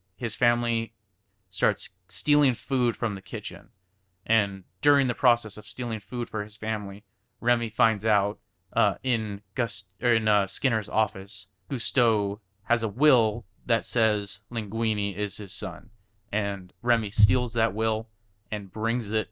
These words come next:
to, uh, Linguini and Colette. So now Linguini and Colette know that he is the son, he is the owner, and Skinner's out.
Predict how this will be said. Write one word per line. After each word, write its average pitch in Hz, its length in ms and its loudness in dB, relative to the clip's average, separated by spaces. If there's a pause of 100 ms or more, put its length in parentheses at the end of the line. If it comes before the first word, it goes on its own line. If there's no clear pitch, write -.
to, 101 480 -4 (460)
uh, 101 180 0
Linguini 104 540 -2
and 92 100 -10
Colette. 90 440 -4 (480)
So - 140 -6
now 104 340 0 (200)
Linguini 113 460 -2
and 101 100 -8
Colette 98 380 0 (340)
know 113 400 4
that 98 160 -4
he 107 180 -4
is 95 140 -2
the 98 100 -10
son, 98 500 0
he 110 120 -2
is 101 120 -4
the 104 140 -6
owner, 95 380 -4 (300)
and 104 140 -6
Skinner's 95 440 -2
out. 92 240 0